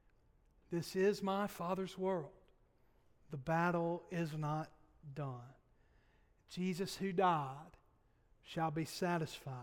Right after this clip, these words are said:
and earth and heaven be one."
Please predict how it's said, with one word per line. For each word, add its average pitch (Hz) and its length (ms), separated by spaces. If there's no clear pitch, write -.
and 127 120
earth 156 420
and 127 100
heaven 139 440
be 147 120
one." 135 220